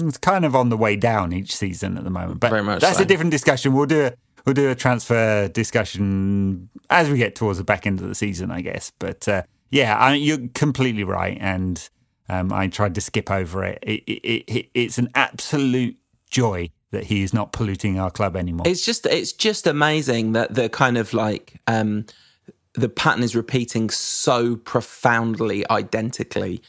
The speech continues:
Speaker 2: or right down to the kind of split down the middle,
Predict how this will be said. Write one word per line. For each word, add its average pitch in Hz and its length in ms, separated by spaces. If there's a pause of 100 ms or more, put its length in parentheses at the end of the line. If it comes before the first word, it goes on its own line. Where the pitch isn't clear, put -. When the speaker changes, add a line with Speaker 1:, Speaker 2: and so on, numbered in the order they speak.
(300)
Speaker 2:
or 139 120
right 147 320
down 120 300
to 117 160
the 110 300
kind 110 180
of 107 120
split - 420
down 113 220
the 113 60
middle, 104 640